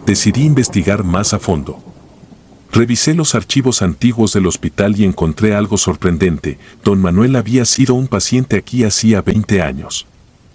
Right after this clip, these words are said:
Había fallecido una noche de invierno en circunstancias que parecían naturales. Sin embargo, había algo extraño en su historial.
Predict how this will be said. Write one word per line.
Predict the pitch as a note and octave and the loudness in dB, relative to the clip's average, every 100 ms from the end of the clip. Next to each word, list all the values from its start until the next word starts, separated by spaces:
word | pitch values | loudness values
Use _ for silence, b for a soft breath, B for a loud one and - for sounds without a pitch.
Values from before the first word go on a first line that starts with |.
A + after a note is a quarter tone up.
| _ _ _ _ A2+ | _ _ _ _ -8
Había | A#2 E3 F3+ | -2 -2 0
fallecido | D#3+ C#3 G#2+ B2 G#2+ | 0 0 0 0 2
una | G2+ G#2 F#2+ | 2 2 2
noche | F2 F#2 G#2 | 0 0 -2
de | F2 | 0
invierno | E2 D#2 A2 E2+ D#2 - B - | -2 0 0 0 -4 -8 B -2
en | G#2+ | 0
circunstancias | - G#2 - F2+ - A#2 B2+ A#2+ - | 2 -2 0 -2 0 -2 0 -2 -2
que | G2+ | -4
parecían | - D#2+ - - A2+ G#2+ | -2 -4 -2 0 2 4
naturales. | F#2 G2 F2+ C2+ - - - _ _ _ _ _ _ _ _ _ _ | 2 2 0 -2 -8 -12 -12 _ _ _ _ _ _ _ _ _ _
Sin | - C3 B2+ | 0 2 2
embargo, | B2 A#2+ F#2 E2 G2 B B | 2 0 0 -2 -4 B B
había | - G2 B2 D3+ D3 | -4 -2 2 2 2
algo | D3 C3 | 2 0
extraño | - - G#2 F#2 | 0 -2 0 2
en | F2 | 2
su | - | 0
historial. | E2 F2 F2 F2+ D2 | 0 2 2 0 -4